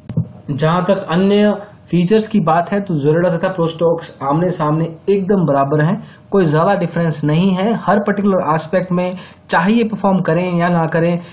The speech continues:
लेकिन एटलीस्ट एक दूसरे के comparison में दोनों stock brokers बराबर हैं।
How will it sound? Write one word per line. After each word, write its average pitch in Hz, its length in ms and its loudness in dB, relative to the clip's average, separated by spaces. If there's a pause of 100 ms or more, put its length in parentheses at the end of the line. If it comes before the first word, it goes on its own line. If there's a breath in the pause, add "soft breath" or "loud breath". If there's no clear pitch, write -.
(120)
लेकिन 170 320 0
एटलीस्ट 202 580 0
एक 226 200 2
दूसरे 208 240 2
के 196 80 -10
comparison 151 600 0
में 147 160 2 (340 loud breath)
दोनों 165 340 2
stock 156 200 0
brokers 135 540 -2
बराबर 117 320 -2
हैं। - 200 -10